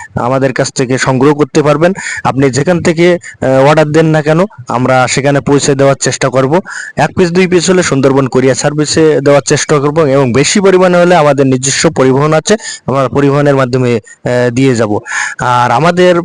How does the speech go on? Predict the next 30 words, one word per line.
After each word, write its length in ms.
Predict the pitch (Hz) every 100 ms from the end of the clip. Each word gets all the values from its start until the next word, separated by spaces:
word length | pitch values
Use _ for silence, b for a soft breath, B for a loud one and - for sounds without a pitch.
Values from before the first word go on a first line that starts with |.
| - -
কাছে, 360 | 156 - 156 202 _ -
আহ, 240 | 123 127 123
চারার 300 | - 160 156
কোনো 240 | 151 156 151
শেষ 300 | - 131 143
নেই। 200 | 143 190 -
এটা 480 | - 123 131 135 131
আপনার 260 | 127 139 131
হচ্ছে 280 | 120 139
বারোমাসি 600 | 127 131 135 131 - 135
আম 400 | 123 123 131 135 151 B B B
এবং 460 | 117 120 127 127 131 - B
আপনার 500 | - 139 143 139 135
যে, 420 | 131 143 143 135 196 180
এ-, 340 | 135 143 - 135
এটা 140 | 139
দেখতে 300 | 131 131 147
পাচ্ছেন 520 | 143 139 - 151 160 185 _ - 117
যে 320 | 123 120 113 -
থাই 220 | 135 147
সবেদা, 440 | - 131 117 95 -
প্রচুর 340 | - 147 165 165
পরিমাণে, 460 | 160 156 156 156
আহ, 220 | 151 117 131
সবেদা 360 | - 135 139
হয় 200 | 127 143
গাছে। 320 | 135 123 - 196 - 180 B B B -
আর 300 | 117 131 135
আরেকটা 380 | 139 151 143 156
জিনিস 360 | 156 160 147